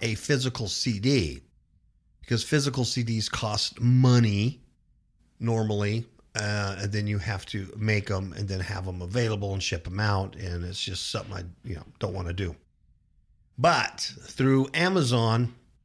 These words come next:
with the same, um, process that we <clears throat> produce our paperback,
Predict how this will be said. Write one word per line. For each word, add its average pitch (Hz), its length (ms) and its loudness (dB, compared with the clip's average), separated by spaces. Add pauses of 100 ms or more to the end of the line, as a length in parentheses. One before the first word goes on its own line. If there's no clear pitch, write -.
(720)
with 110 220 -2
the 107 80 -4
same, 123 540 2
um, 110 440 0 (580)
process 147 480 2
that 131 180 2
we 123 300 4 (280)
<clears throat> 220 120 6 (340)
produce 127 560 2 (840)
our 110 140 2
paperback, 123 720 2